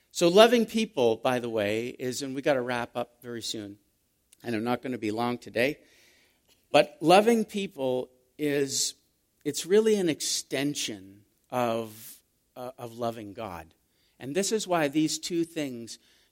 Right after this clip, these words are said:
Jesus puts them together and says, really, it's not really a one and two thing. It's almost like a one A and a one B. They, they really go together. They're,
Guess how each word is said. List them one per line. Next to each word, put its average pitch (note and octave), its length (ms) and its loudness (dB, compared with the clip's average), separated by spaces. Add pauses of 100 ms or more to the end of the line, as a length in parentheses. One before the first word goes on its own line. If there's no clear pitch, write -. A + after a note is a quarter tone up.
Jesus D#3+ 340 -2
puts - 280 -6
them E3 160 -4
together C3+ 520 -2
and A#2 120 -12
says, C3+ 320 -4
really, D3+ 500 0 (320)
it's - 160 -2
not G3+ 240 -2
really F#3 260 4
a C#3+ 80 4
one D3+ 280 2
and C3+ 180 0
two F3+ 240 -6
thing. A#2 300 -6
It's A2 160 -8
almost D#3 300 -4
like C#3 140 -10
a A#2 60 -8
one C3 300 -8
A B2+ 220 -4
and A2 120 -14
a G#2 60 -12
one A2 300 -10
B. G2+ 340 -10 (440)
They, C3 140 -2
they B2+ 200 -4
really F3 440 2
go D3 220 0
together. A#2+ 580 -10 (440)
They're, B2+ 260 -2